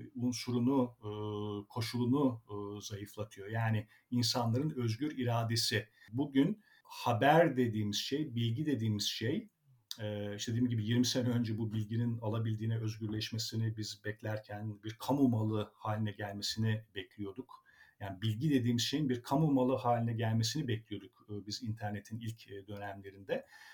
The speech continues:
Ama alabildiğinde bir, e, özel, e, me-, mal, bir, e, meta haline geldi bugün. E, ve özgür irade tabii neye dayalı? E, bizim dünyayla kurduğumuz ilişki, e, edindiğimiz bilgi.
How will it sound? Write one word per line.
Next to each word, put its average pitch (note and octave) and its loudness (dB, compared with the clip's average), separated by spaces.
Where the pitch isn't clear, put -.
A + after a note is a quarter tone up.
Ama C3+ 2
alabildiğinde C#3+ 0
bir, F3 0
e, B2 -2
özel, C#3+ 4
e, A2+ 0
me-, A2+ 2
mal, A2+ 2
bir, B2 -4
e, A2 -2
meta C3+ 0
haline A#2+ 2
geldi G#2+ -2
bugün. G2+ -4
E, A2+ 0
ve A3 2
özgür C3+ 2
irade B2+ 2
tabii C#3 2
neye D3 4
dayalı? A2+ 0
E, B2 -2
bizim C3 -2
dünyayla B2+ 4
kurduğumuz C3+ -2
ilişki, B2+ -2
e, B2 -6
edindiğimiz A#2+ 2
bilgi. B2+ 2